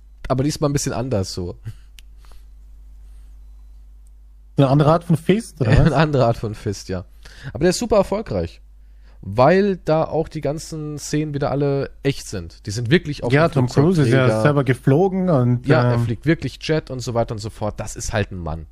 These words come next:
Speaker 1: der Tom. Das
Speaker 2: Ja, aber
Speaker 1: ist einer.
Speaker 2: Ja, aber langsam müsste man doch glauben, dass da wirklich irgend sowas wie Cthulhu, an das er ja glaubt,
Speaker 1: Ja,
Speaker 2: ja,
Speaker 1: natürlich.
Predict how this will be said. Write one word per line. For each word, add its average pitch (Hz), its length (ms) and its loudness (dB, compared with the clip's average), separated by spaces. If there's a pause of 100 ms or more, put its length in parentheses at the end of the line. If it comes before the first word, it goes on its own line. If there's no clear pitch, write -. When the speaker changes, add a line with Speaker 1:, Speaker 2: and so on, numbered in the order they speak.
Speaker 1:
der - 100 -4
Tom. 73 300 -10 (160)
Das - 100 -6
Speaker 2:
Ja, 147 60 -2
aber 147 180 -4
Speaker 1:
ist 98 240 -10
einer. 76 340 -10 (140)
Speaker 2:
Ja, 175 240 4
aber 156 240 4 (480)
langsam 208 460 2
müsste 233 320 2
man 202 180 0
doch 180 240 -2
glauben, 170 640 2
dass 147 180 0
da 113 200 0
wirklich 170 560 0
irgend 165 260 0
sowas 147 360 2
wie 127 100 2
Cthulhu, 220 640 0 (640)
an 131 140 2
das 135 160 4
er 131 60 6
ja 123 100 4
glaubt, 123 360 2
Speaker 1:
Ja, 104 80 -4
Speaker 2:
ja, 156 100 2
Speaker 1:
natürlich. 202 760 0